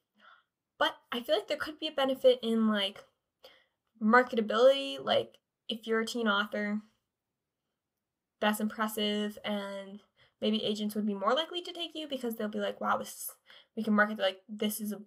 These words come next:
novel written by a teen author. So cool," you know? Or if you're marketing yourself, again, like,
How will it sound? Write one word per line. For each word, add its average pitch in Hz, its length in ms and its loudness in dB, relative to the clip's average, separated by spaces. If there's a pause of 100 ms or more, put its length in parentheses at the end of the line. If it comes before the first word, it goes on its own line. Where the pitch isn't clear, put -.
(140)
novel 202 400 4
written 202 280 0
by 190 160 4
a 185 40 4
teen 208 260 4
author. - 440 2 (400)
So - 440 -6 (440)
cool," - 380 -8 (300)
you 220 100 -2
know? 233 240 -4 (640)
Or 214 220 8
if 214 200 -4
you're 202 120 -4
marketing 202 460 -4 (200)
yourself, - 1000 -2 (960)
again, 208 460 0
like, - 260 -8